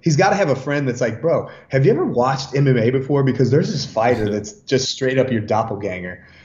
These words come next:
Speaker 1: He's, he's
Speaker 2: Yeah.
Speaker 1: gotta know. You know, my,
Speaker 2: Yeah.
Speaker 1: my whole, my fight nickname was based off of him. So, yeah, anyway, um, yeah. So I, I'm, honestly, it's about a toss-up. Probably,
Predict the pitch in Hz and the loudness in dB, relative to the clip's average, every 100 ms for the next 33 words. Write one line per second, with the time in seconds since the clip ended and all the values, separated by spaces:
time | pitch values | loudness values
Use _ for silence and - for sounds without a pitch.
0 | - - 135 123 156 143 175 147 113 123 | -20 -4 -2 2 2 4 4 4 4 4
1 | 110 - _ - _ - 110 110 113 117 | 2 -4 _ -20 _ -4 0 0 0 0
2 | 120 131 151 - 123 131 165 156 131 147 | 0 2 2 0 -6 0 2 2 0 -2
3 | 107 101 101 - 120 131 104 - 98 135 | -4 -4 -6 -2 -2 0 -2 -2 0 0
4 | 104 98 - 104 101 98 98 - - - | 0 -2 -4 -2 0 -2 -4 -18 -18 -18
5 | - - - - 120 117 101 - - 113 | -18 -20 -20 -2 2 4 2 -4 -8 -2
6 | 110 101 98 98 - - - 107 104 104 | 0 2 2 0 -6 -16 -2 2 6 4
7 | 104 107 - - 110 104 101 - 120 113 | 2 -6 -16 -6 -2 -2 -4 -2 2 6
8 | 120 143 139 151 139 135 143 143 127 120 | 6 4 2 0 0 0 0 2 2 2
9 | 131 143 139 - 113 113 107 101 - 123 | 0 0 0 0 0 0 -4 -8 -8 -8
10 | 160 185 170 143 - | -4 -4 -2 -2 -4